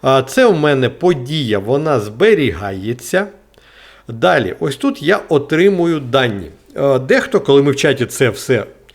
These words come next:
а, діалогували з пр-, цього приводу, з цього прикладу, в чаті сказав, чому не використовується value.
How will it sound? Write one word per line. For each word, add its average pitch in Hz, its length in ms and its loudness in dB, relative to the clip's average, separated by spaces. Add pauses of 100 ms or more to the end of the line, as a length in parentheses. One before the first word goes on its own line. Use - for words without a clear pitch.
(340)
а, 120 320 0 (600)
діалогували 147 680 2 (500)
з - 140 -20
пр-, 139 200 -14
цього 127 280 2
приводу, 226 440 0
з - 120 -10
цього 123 360 2 (320)
прикладу, 196 720 0 (1160)
в - 80 -20
чаті 151 320 -2
сказав, 123 420 -2
чому 139 440 0
не 185 80 2
використовується 131 920 0
value. 107 440 -2